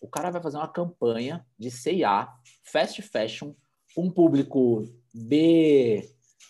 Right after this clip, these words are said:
B menos ali, porque o A não vai comprar, o B ali também não, mas um C mais, né, um C aspiracional." Aí ele falou, "Caramba, ele vai fazer uma campanha de C e A com, com o tema abusado, tocando um funk,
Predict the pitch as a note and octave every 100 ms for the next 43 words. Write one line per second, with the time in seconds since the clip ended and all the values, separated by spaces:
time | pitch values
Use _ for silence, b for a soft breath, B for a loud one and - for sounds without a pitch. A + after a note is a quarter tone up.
0 | _ A2 C#3 C3+ B2+ C#3 D#3 D3 C#3+ B2
1 | A#2 A#2+ B2 B2 C3+ A#2 A2+ G#2+ F#2+ G2
2 | G2 F2+ C3 D#3+ E3 C3+ G#2+ B2 B2 A2+
3 | A#2+ A2 G#2+ G#2 C3+ D#3+ D#3+ A3 C#4+ -
4 | F#3 D3 C3+ F#3+ C#3 C3+ A#2+ - D3 B2+
5 | - b b b - B2+ - B2+ B2+ C3+
6 | A#2 G#2+ B2 G#3 - _ b b b b
7 | B2+ C#3+ C#3+ D3+ C#3+ E3 D3 C#3+ D#3+ B2
8 | A#2 C3 D#3+ D#3+ - - C#3 C3+ D3 -
9 | D#3 C#3+ B2+ A#2+ A#2 A#2+ D#3 F3 A#2+ A2
10 | - - _ _ C#3 C#3+ C3+ A#2+ - C#3
11 | C#3 C#3 C#3 A#2+ B2 C#3 E3+ C#3+ G2 G2+
12 | B2 F#3 - _ _ _ _ _ _ _
13 | _ _ C3+ D#3+ E3 G3 F#3 - C3+ G3+
14 | - -